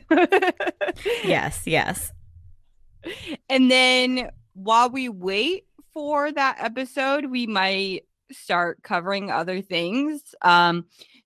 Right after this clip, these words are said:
Speaker 1: to continue to put episodes out there for you all.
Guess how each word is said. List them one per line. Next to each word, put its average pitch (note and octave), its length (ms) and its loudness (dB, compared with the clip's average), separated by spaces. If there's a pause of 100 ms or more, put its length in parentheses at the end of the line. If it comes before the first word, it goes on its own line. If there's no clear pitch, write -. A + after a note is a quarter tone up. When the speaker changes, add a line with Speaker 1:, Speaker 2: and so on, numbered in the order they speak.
(100)
Speaker 1:
to F#3 260 4
continue F#3+ 720 -4
to F3+ 100 -8
put F3 320 -2
episodes G3+ 520 -2
out F#3+ 200 2
there G3+ 140 2
for G3+ 220 -2
you G3+ 200 0
all. F#3+ 460 4